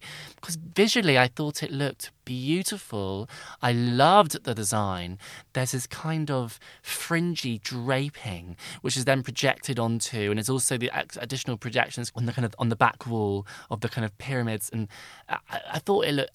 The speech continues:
absolutely beautiful. And I, I won't give away all the details about how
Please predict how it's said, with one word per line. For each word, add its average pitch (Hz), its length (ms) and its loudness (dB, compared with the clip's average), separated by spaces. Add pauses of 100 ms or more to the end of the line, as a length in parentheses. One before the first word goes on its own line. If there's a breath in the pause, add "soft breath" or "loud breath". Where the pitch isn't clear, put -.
absolutely - 460 0
beautiful. 135 640 -2
And 120 120 0
I, 127 280 -2
I 151 80 0
won't 143 220 2
give 117 120 -4
away 117 640 6
all 123 80 -2
the 110 100 -6
details 123 480 0
about 113 160 4
how 113 360 6